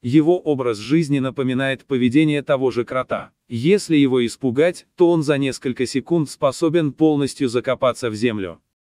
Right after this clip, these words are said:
Из-за создания людьми бесконечных хозяйств и пашен, крошечная среда обитания розовых броненосцев очень быстро уменьшается.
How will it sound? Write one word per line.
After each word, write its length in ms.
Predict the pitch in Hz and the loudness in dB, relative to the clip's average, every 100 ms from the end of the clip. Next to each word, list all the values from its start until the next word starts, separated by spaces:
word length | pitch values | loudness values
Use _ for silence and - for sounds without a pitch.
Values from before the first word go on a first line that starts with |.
| _ | _
Из-за 380 | 139 127 113 123 | -2 0 0 0
создания 560 | 131 113 110 156 147 | 0 -2 0 0 0
людьми 320 | 127 117 127 123 | -2 0 0 0
бесконечных 680 | 127 - 123 123 - 127 - | -2 -4 -4 -4 -4 -10 -6
хозяйств 580 | 131 113 143 127 - - | -4 0 0 0 -10 -4
и 140 | 123 | -4
пашен, 480 | 135 165 165 170 147 | 0 -2 -2 -6 -8
крошечная 680 | - 180 180 185 - 185 151 | -2 0 0 -4 -4 -4 -2
среда 380 | 147 143 143 | -2 0 0
обитания 640 | 147 135 135 127 160 156 131 | 0 -2 -2 0 0 -2 -2
розовых 400 | 123 110 107 101 | -2 -2 -4 -4
броненосцев 680 | 117 120 127 160 156 170 139 | -4 -4 -2 -4 -4 -6 -4
очень 360 | 147 135 131 123 | -2 -2 0 0
быстро 340 | 147 - 147 | 0 0 -2
уменьшается. 760 | 139 135 117 117 95 - 82 | 0 0 -2 -6 -8 -10 -16